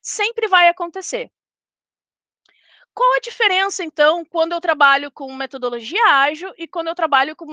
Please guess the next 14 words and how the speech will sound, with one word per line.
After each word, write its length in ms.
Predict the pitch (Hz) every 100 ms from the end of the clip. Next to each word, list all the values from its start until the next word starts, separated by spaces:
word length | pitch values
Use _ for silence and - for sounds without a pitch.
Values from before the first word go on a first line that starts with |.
| 294 277
um 120 | 311
método 400 | 285 294 294 302
tradicional? 580 | 285 285 - 311 294 311
Vou 140 | 302
usar 160 | 294 294
o 60 |
cascata 520 | 294 294 - 262 269
pra 140 | 269 277
ficar 180 | - 262
mais 240 | 262 269
fácil 360 | 277 247 247 254
essa, 340 | 254 240 - _ _ _ -
essa 240 | 240 262
informação. 640 | 254 247 262 - 220 170